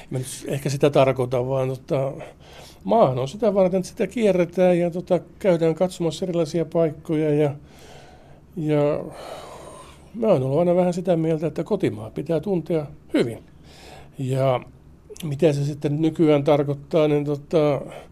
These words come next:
vaikkapa sitä, että kun jonnekin mennään, niin tota, jos vaan on aikaa, niin usein haetaan sitten joku tämmöinen tota, paikka, jos ei ole käyty, tai reitti tai tie, jos ei ole ajettu ja muuta tuommoista, ja sillä tavalla sitten kertyy. Ja mulla on esimerkiksi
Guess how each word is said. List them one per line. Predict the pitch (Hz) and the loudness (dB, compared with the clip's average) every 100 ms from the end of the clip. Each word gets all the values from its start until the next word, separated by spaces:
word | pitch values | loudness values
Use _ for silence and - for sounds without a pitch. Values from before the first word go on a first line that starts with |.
| - - - - - | -20 -20 -20 -16 -6
vaikkapa | 165 165 156 160 | -4 -4 -6 -4
sitä, | 147 180 175 156 | 0 0 2 2
että | 143 147 151 | 2 -2 -2
kun | 160 | 2
jonnekin | 170 170 170 | 2 2 2
mennään, | 170 185 165 143 131 127 | 6 6 6 4 4 2
niin | 127 | 0
tota, | 127 123 143 131 - - - - - - - | -2 0 2 2 -2 -18 -20 -20 -20 -20 -10
jos | 160 175 | -2 4
vaan | 208 | 6
on | 208 | 8
aikaa, | 220 143 - - - - - - - - - | 6 6 2 -10 -12 -20 -20 -20 -20 -18 -6
niin | 151 | -2
usein | 180 190 | 4 4
haetaan | 156 175 170 156 | 6 4 4 2
sitten | 151 160 | 0 0
joku | 170 170 156 | 0 0 0
tämmöinen | 151 143 135 127 | 0 2 0 -2
tota, | 127 - 139 - - - - - | -4 -2 -2 -4 -20 -20 -12 0
paikka, | 160 156 135 | 0 2 0
jos | 156 - | 0 0
ei | 131 | -4
ole | 110 | -4
käyty, | - 143 139 131 135 - | 2 4 4 2 -4 -4
tai | 143 131 135 | 0 0 -2
reitti | 170 147 139 139 | -2 0 0 -2
tai | 135 135 | -4 -4
tie, | 131 156 135 | 0 2 2
jos | 127 123 147 | 0 -2 0
ei | 123 127 | 2 2
ole | 127 | 2
ajettu | 131 123 - | 0 -2 -4
ja | 131 131 | -4 -2
muuta | 139 131 | -2 -4
tuommoista, | 123 117 117 113 - | -6 -8 -10 -14 -12
ja | 123 | -10
sillä | 127 156 120 | -8 -6 -6
tavalla | 120 120 139 | -8 -8 -10
sitten | - - | -12 -12
kertyy. | 196 190 120 - - 110 | -4 -2 -2 -6 -14 -14
Ja | 113 - - - - - - - | -14 -16 -20 -20 -20 -20 -16 -4
mulla | 143 | 0
on | 143 | 0
esimerkiksi | 147 139 | 0 -4